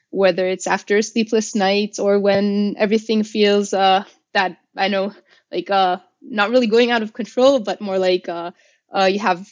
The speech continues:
so much on your head and, uh, so little time to do it. And also, yeah, so we really both on the, I would say, professional level and also on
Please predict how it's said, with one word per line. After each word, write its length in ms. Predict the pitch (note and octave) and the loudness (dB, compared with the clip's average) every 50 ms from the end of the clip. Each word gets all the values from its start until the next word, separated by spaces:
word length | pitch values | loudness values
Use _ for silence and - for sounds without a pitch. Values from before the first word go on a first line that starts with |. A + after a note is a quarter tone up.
| _ | _
so 220 | _ - - A#3 A3+ | _ 0 2 2 2
much 240 | A3 G#3+ G#3+ - A3+ | 2 0 -2 -4 -4
on 100 | G#3 G#3+ | -2 -2
your 120 | G#3+ G3+ | -2 -2
head 320 | G#3 A#3 G3 G3 G3 F#3 | -2 0 0 0 0 0
and, 360 | G3+ F#3 - G3+ F#3+ F#3+ G3+ F#3+ | -2 -6 -6 -6 -6 -4 -2 -4
uh, 60 | F#3+ | -4
so 160 | - - A3+ | -4 -4 -2
little 240 | A3 A#3+ C4+ A#3+ G#3+ | 0 2 2 2 2
time 280 | A3 A#3+ F#3 F#3+ G#3 | 0 -4 -8 -8 -8
to 100 | G#3+ A3+ | -8 -10
do 100 | F3 F#3 F#3 | -10 -8 -6
it. 280 | G3 G#3 B3 B3 _ _ _ _ _ _ _ _ _ | -6 -6 -6 -8 _ _ _ _ _ _ _ _ _
And 160 | G3+ G#3 G3 F#3+ | -2 -2 0 0
also, 500 | F#3 F#3+ - F#3+ F#3+ F#3+ F#3 F3+ F#3 - - | -2 -4 -4 -4 -2 -2 -2 -4 -6 -6 -4
yeah, 140 | - A#3+ A3 | -2 -2 -2
so 180 | - A#3+ G3+ - _ _ | -2 -6 -8 -10 _ _
we 140 | - G#3 A3+ | -6 -6 -4
really 420 | F3+ G#3+ A#3+ B3 A#3 A3+ G#3+ - _ _ _ _ _ _ _ | -2 0 0 0 -2 -2 -4 -8 _ _ _ _ _ _ _
both 260 | A3+ G#3+ G#3+ A3 G#3+ | 2 2 2 2 2
on 200 | B3+ A3+ A3+ G#3 | 2 0 0 0
the, 280 | F3+ F#3 F3+ F3 F#3 - _ _ _ | 0 0 0 0 -2 -4 _ _ _
I 60 | - F#3+ | -6 -4
would 140 | F#3+ F#3 | -4 -2
say, 160 | - G#3+ G3+ G3 | 0 0 0 0
professional 500 | - - - F#3 G3+ - C#4+ C#4 C#4+ D4 | -2 -8 -8 -8 -6 -4 -2 0 0 2
level 460 | D4+ D4+ E4+ F4+ F4 F4+ E4 D4+ C4+ | 0 0 0 0 0 2 2 0 0
and 200 | - G3+ F#3+ F#3 | -2 -2 -2 0
also 360 | F3 F#3 F#3+ - G3+ F#3 F3+ | 0 -2 -2 -4 -4 -2 -2
on 260 | F3 F3 F3+ F#3 E3+ | -2 -2 -2 -4 -6